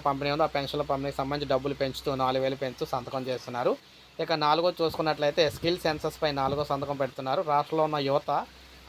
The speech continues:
సంబంధించి వారికి ఏ స్కిల్ ఉంది, వారికి ఉన్న నైపుణ్యాలు ఏంటనేది అయితే సెన్సస్ చేయబోతున్నారన్నమాట. ఇక ఐదో సంతకం చూసుకున్నట్లయితే గతంలో ఏదైతే అన్నా క్యాంటీన్లు అయితే ఉండేయో రాష్ట్రంలోని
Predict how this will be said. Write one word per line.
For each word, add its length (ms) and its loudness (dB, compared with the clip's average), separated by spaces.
సంబంధించి 440 2
వారికి 240 4
ఏ 40 8
స్కిల్ 280 0
ఉంది, 180 2
వారికి 240 6
ఉన్న 180 0
నైపుణ్యాలు 520 0
ఏంటనేది 360 -2
అయితే 160 2
సెన్సస్ 380 0
చేయబోతున్నారన్నమాట. 800 0
ఇక 60 2
ఐదో 220 6
సంతకం 340 0
చూసుకున్నట్లయితే 520 0
గతంలో 300 2
ఏదైతే 340 0
అన్నా 260 0
క్యాంటీన్లు 360 0
అయితే 200 0
ఉండేయో 300 4
రాష్ట్రంలోని 520 0